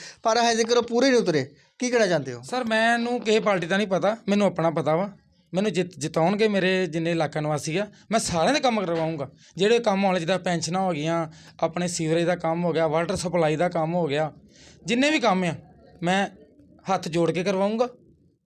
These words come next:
Speaker 2: ਜਿੱਥੇ ਕਹਿਣਗੇ ਮੈਂ ਉੱਥੇ ਖਲੋਊਂਗਾ।
Speaker 1: ਜੀ, ਕੀ ਇਲਾਕਾ ਸ-, ਅਹ, ਵਾਸੀਆਂ ਨੂੰ ਤੁਸੀਂ ਸੁਨੇਹਾ ਦੇਣਾ ਚਾਹੁੰਦੇ ਹੋ?
Speaker 2: ਮੈਂ ਸੁਨੇਹਾ ਦੇਣਾ ਚਾਹੁੰਦਾ ਵਾਂ ਵੀ ਵਾਰਡ ਨੰਬਰ ਬਹੱਤਰ ਦੇ ਵਿੱਚ ਤੁਹਾਡਾ ਵੀਰ ਅਵਤਾਰ ਸਿੰਘ ਖਲੋਤਾ ਵਾ, ਵੱਧ ਚੜ੍ਹ ਕੇ ਸਾਥ ਦਿਓ।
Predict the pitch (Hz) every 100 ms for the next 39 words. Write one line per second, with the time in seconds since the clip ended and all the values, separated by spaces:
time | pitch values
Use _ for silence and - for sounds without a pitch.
0 | _ _ _ _ _ _ _ _ - 208
1 | 233 214 214 214 208 190 196 190 147 160
2 | 147 - - - 165 151 - - - -
3 | 254 269 247 233 214 240 214 190 185 180
4 | 196 190 196 170 160 156 160 139 123 123
5 | 185 208 180 214 196 196 185 190 202 202
6 | 214 196 180 170 185 180 180 185 156 170
7 | 160 160 160 - - 170 160 160 165 165
8 | 160 147 151 131 165 160 135 151 160 175
9 | 170 - - 165 190 190 165 170 165 147
10 | 135 175 196